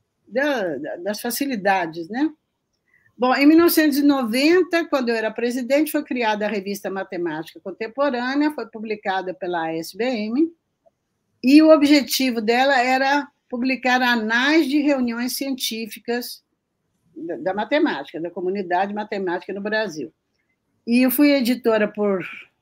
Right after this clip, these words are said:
vinte anos, até dois mil e dez, e neste período eu fiz, assim, um levantamento, quando eu fiz o relatório para entregar a, a chefia, a de,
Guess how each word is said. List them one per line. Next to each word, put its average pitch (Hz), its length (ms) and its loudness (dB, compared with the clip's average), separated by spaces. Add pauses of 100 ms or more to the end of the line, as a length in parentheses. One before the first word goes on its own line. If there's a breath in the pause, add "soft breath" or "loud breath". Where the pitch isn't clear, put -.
vinte 254 380 2
anos, 220 460 0
até 202 240 -6
dois 190 260 -4
mil 185 140 -4
e 175 40 -6
dez, 165 640 -6 (460 soft breath)
e 240 100 4
neste 285 280 4
período 277 600 4
eu 311 160 2
fiz, 269 220 -4
assim, 240 240 -2
um 233 40 -2
levantamento, 220 640 -2
quando 208 140 -4
eu 196 60 -6
fiz 220 200 -6
o 190 80 -2
relatório 226 800 0
para 185 180 -6
entregar 185 680 -4
a, 151 440 -8 (640)
a 151 400 -6
chefia, 214 540 -6 (220)
a 147 40 -6
de, 170 240 -6